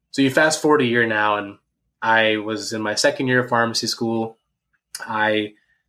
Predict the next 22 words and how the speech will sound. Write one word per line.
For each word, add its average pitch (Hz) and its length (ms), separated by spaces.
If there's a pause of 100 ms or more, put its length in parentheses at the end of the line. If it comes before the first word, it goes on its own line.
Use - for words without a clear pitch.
(140)
was 113 120
diagnosed 117 540
with - 260
major 110 260
depressive 113 360
disorder, 107 460
generalized 104 680
anxiety 104 420
disorder. 101 640 (420)
I 107 80
was 110 100
navigating 110 500
a 104 60
couple 113 260
jobs 123 480
at 120 80
the 120 60
time, 117 360
being 113 140
a 110 60
full-time 113 440
student. 110 520